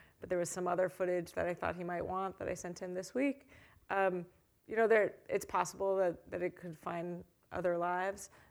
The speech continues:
but mostly the whole point of the shoot is to give yourself options for the edit, and you don't know which stories you're going to tell or which ones are going to develop into anything. Something might seem interesting, and it doesn't really go anywhere.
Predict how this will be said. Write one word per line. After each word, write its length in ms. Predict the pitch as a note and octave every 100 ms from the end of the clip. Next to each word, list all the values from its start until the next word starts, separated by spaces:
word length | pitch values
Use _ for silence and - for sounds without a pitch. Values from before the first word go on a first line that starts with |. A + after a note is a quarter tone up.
| _ -
but 300 | G#3+ G3 - -
mostly 680 | C#4 D4+ - B3 A3 G#3 - - _ _ _ _ _ _ _ -
the 120 | G3+ -
whole 200 | G#3+ A3
point 240 | G#3 G3+
of 80 | F#3
the 80 | F3
shoot 360 | - A3+ B3+
is 120 | - -
to 80 | F3+
give 140 | F3+
yourself 320 | F3 - E3+
options 440 | - - - F3 -
for 140 | -
the 100 | E3
edit, 340 | D3+ G3 C#4+ - _ _ _ - _
and 180 | F#3+ G3
you 80 | G#3
don't 180 | A3 G#3+
know 140 | B3
which 180 | G#3+ F3
stories 300 | - F#3 F3
you're 120 | F3
going 180 | E3+ E3
to 80 | E3+
tell 260 | F3+ F#3+ -
or 180 | A#3+ A#3+
which 200 | A#3 A#3
ones 200 | A3 G#3
are 60 |
going 140 | G#3 G#3
to 100 | F#3+
develop 340 | F3+ A3 A3+
into 180 | E3+ E3+
anything. 300 | E3+ F#3 F3+
Something 280 | F#3+ F3+ F#3
might 200 | F3+ -
seem 140 | F3+
interesting, 540 | F#3+ F#3 E3+ F3 F3 E3+ - - _ -
and 180 | F#3 F#3+
it 100 | -
doesn't 220 | F3 E3+
really 120 | F#3 G3
go 140 | B3+
anywhere. 300 | F#3 D#3+